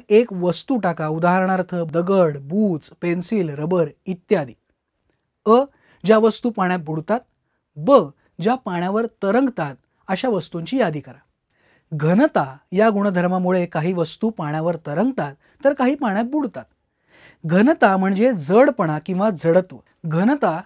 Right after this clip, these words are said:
बरोबर वस्तुमान भागिले आकारमान, ग्रॅम भागिले सेंटीमीटरचा घन,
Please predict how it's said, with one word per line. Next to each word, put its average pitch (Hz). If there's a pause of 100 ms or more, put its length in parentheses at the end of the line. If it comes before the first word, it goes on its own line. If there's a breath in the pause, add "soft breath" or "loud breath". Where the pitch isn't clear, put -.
(120)
बरोबर 214
वस्तुमान 226
भागिले 180 (100)
आकारमान, 156 (460)
ग्रॅम 196
भागिले 175
सेंटीमीटरचा 160
घन, 151